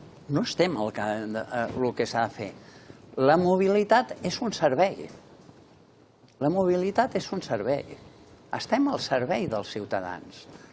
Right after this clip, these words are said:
No consisteix, "Jo faig això perquè vull." No, no. Escolta, ho hem de fer i,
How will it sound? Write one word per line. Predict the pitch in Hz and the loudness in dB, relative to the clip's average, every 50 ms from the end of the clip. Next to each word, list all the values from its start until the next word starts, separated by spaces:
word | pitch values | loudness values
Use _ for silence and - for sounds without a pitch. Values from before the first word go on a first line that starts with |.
| - | -4
No | - 175 196 | -2 -2 0
consisteix, | - 262 220 - - 170 143 - - 147 135 120 - - - | 0 0 -2 0 0 -2 0 2 4 4 4 2 -2 -4 0
"Jo | 151 147 156 147 | 4 4 4 4
faig | - - 143 147 143 - 139 | 4 2 0 0 0 2 -2
això | 131 123 - - 139 131 - | -2 0 2 4 4 4 4
perquè | - 120 110 107 - 131 117 107 | 2 0 0 0 0 0 0 0
vull." | 110 107 98 85 76 - - - - - - | 0 -2 -2 -4 -8 -14 -18 -20 -18 -6 -2
No, | - 156 185 | 0 2 2
no. | 214 135 - - - - - - - - - - - - - - - - - | 2 0 -2 -4 -12 -20 -20 -20 -20 -20 -16 -14 -12 -12 -12 -12 -12 -12 -6
Escolta, | - - 151 - 165 143 - - | -2 0 2 2 2 2 2 2
ho | 151 143 147 | 4 6 6
hem | 170 180 175 | 6 4 4
de | 175 190 | 4 4
fer | - - 180 185 226 233 - - - - - - - - - - - - - - | 4 4 2 2 2 0 -6 -10 -16 -16 -16 -18 -20 -20 -20 -20 -20 -18 -8 -4
i, | - 135 | -4 -4